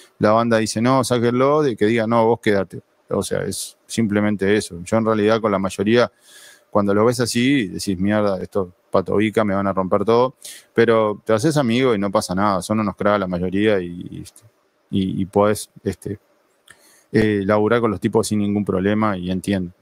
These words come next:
Lo, hacen lo que les piden, nada más. A veces vas a la Antel Arena y nosotros nos divertimos mucho porque en la Antel Arena, por ejemplo, entras,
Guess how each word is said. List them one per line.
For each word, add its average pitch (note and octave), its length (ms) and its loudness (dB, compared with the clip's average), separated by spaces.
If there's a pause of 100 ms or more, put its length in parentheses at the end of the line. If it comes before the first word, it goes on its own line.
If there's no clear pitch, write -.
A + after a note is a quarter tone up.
(120)
Lo, G2+ 180 0 (280)
hacen A2 260 0
lo A#2 100 0
que G#2 100 0
les F#2+ 120 -4
piden, G2 320 -2
nada F2+ 160 -2
más. G2 220 0
A F#2 80 -6
veces G2+ 320 -2 (340)
vas G#2+ 180 2
a A#2 60 0
la A2 80 0
Antel G#2+ 240 0
Arena A2 320 2
y A2+ 60 -2
nosotros G#2 340 0
nos F2+ 140 -2
divertimos F#2 420 0
mucho G2 300 -2
porque E2+ 420 -2
en F#2 160 0
la F#2 60 0
Antel G#2 220 2
Arena, G#2 220 2
por F#2+ 120 -2
ejemplo, G2+ 260 -2
entras, G#2 460 0